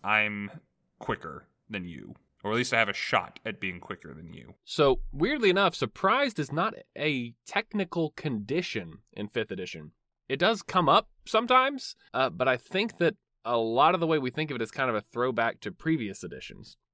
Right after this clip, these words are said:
Speaker 2: But when it does come up in a game, it is most often triggered by unseen enemies. At least that's been my experience with it. I know that there are other ways to set that up,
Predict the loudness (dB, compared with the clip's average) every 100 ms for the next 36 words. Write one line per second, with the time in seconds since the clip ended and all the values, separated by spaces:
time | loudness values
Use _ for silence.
0 | -10 2 4 4 0 -10 -6 -4 0 2
1 | 2 2 4 2 2 0 0 0 -6 _
2 | _ _ _ _ -4 -2 -2 0 0 -2
3 | -6 -10 _ _ _ -6 -4 -2 -2 -4
4 | -10 -6 -4 -4 -2 -2 -2 -4 -10 -2
5 | 0 0 -4 -8 -4 -2 -2 0 -2 -4
6 | _ _ _ _ _ 2 4 2 0 -2
7 | -4 -2 -4 -4 -8 -12 -14 -16 -18 _
8 | _ _ _ _ -2 2 2 2 2 2
9 | 4 2 4 2 2 -4 -8 -8 -8 -10
10 | -4 -2 -2 2 4 4 2 0 2 2
11 | 2 0 0 -2 -4 -6 -4 -4 -2 -6
12 | -4 -4 -6